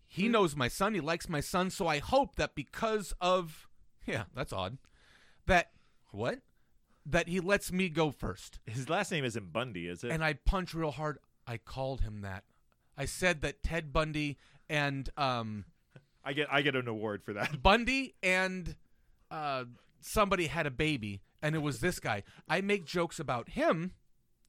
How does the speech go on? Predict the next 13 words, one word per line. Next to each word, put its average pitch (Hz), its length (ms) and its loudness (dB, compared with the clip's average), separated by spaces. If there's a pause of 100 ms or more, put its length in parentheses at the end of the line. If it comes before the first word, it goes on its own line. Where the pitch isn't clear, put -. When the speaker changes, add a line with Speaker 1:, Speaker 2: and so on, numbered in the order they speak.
(580)
Speaker 1:
The, 160 300 -4
uh, 135 240 0 (1800)
Speaker 2:
Oh, - 100 6
is 240 100 6
it, - 60 -12 (420)
you 165 80 4
don't 185 140 6
call 175 180 6
him 131 120 -2
Dahmer, 127 440 2
do 117 80 0
you? 139 360 0 (760)
Speaker 1:
the, 160 400 2